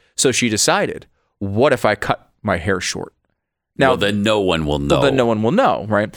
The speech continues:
Speaker 2: Yeah. It's
Speaker 1: So
Speaker 2: like, it's like when Clark Kent puts the glasses
Speaker 1: Glasses on.
Speaker 2: on.
Speaker 1: Exactly.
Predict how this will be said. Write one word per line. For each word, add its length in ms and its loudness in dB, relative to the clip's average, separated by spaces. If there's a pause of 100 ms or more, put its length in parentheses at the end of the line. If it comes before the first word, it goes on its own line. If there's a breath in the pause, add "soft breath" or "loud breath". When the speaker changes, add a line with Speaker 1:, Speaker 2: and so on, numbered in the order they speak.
Speaker 2:
Yeah. 220 -4
It's 100 0
Speaker 1:
So 120 4
Speaker 2:
like, 260 -2
it's 180 -2
like 160 0
when 160 0
Clark 320 0
Kent 340 -4 (380 soft breath)
puts 220 -2
the 120 -2
glasses 600 2
Speaker 1:
Glasses 40 4
on. 180 2
Speaker 2:
on. 100 -4
Speaker 1:
Exactly. 680 0